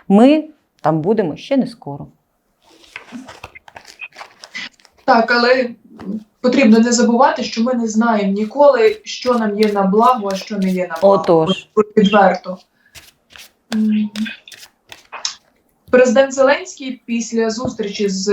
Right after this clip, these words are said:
Speaker 2: генсеком нато Марком Рюте заявив, що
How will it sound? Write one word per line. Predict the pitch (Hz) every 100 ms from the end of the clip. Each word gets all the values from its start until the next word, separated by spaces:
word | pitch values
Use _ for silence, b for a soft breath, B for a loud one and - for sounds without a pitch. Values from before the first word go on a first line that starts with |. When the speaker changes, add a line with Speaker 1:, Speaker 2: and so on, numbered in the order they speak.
| 196 196
Speaker 2:
генсеком | 196 202 220 214 214
нато | 208 202 196
Марком | 202 214 220 226
Рюте | 302 370 240
заявив, | 208 220 220 294 339
що | - - 202 180